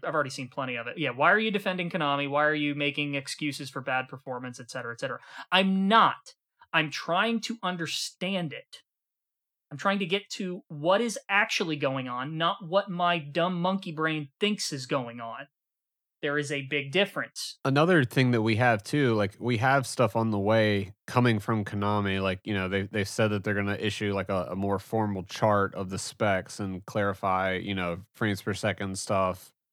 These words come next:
Speaker 2: you know, pretty soon. So, like, that information is gonna come out. They just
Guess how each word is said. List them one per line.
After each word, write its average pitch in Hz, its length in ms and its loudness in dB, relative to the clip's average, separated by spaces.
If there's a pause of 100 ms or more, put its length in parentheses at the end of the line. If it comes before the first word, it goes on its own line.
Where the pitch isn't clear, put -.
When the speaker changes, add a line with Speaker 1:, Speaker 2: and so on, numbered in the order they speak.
(140)
Speaker 2:
you 107 100 0
know, 87 140 2
pretty 127 280 4
soon. 95 440 0
So, 98 140 -6
like, 90 180 -2
that 117 160 6
information 113 480 4
is 95 120 0
gonna 110 260 4
come 95 200 -2
out. 90 380 2
They 95 100 0
just 90 300 -4